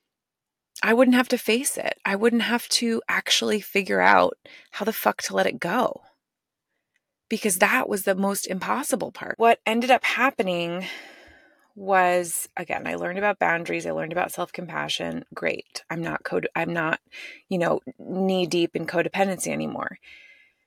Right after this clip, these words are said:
But I'm still obsessing. I'm still obsessing about past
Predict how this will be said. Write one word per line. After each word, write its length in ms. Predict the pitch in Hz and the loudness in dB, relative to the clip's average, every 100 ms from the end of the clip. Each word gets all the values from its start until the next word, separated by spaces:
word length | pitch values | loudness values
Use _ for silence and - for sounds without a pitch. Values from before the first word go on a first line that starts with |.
| _ _ _ _ _ _ _ _ _ _ _ | _ _ _ _ _ _ _ _ _ _ _
But 100 | 208 | 0
I'm 100 | 196 | 0
still 260 | 185 - 220 | 0 2 2
obsessing. 880 | 214 - - 175 - 82 76 254 262 - _ - | 2 0 2 0 0 -2 0 -2 -4 -10 _ -12
I'm 80 | 190 | -8
still 240 | - 202 | 0 2
obsessing 560 | 196 - 214 208 262 240 | 0 2 2 4 2 2
about 260 | 202 190 - _ _ | 4 2 0 _ _
past 680 | - 175 170 180 - - | -4 2 2 0 -4 -10